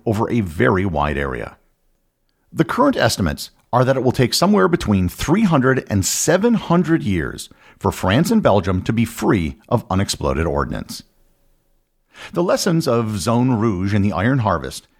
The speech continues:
is that modern wars don't just end. While World War One may be the oldest war that has a problem with unexploded munitions, there are still unexploded bombs, artillery shells, and landmines from many wars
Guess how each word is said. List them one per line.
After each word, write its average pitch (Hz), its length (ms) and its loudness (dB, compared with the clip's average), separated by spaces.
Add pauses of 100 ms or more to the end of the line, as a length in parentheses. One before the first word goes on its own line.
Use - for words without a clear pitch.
(200)
is 98 100 -4
that 113 120 2
modern 123 480 2
wars 98 360 0
don't 92 420 -6
just 73 440 -6
end. 90 420 0 (560)
While 95 300 0
World 110 320 0
War 101 160 0
One 95 500 0
may 85 140 -2
be 95 160 -4
the 87 220 -6
oldest 127 400 0
war 85 240 -2
that 92 100 0
has 85 160 0
a 90 40 -6
problem 85 380 0
with 85 200 -4
unexploded 82 500 -2
munitions, 76 600 -2 (440)
there 123 160 0
are 131 60 0
still 139 500 0
unexploded 123 560 0
bombs, 98 540 0
artillery 120 440 -2
shells, 90 400 -2
and 101 100 2
landmines 87 760 0 (200)
from 120 360 2
many 180 220 2
wars 71 480 -6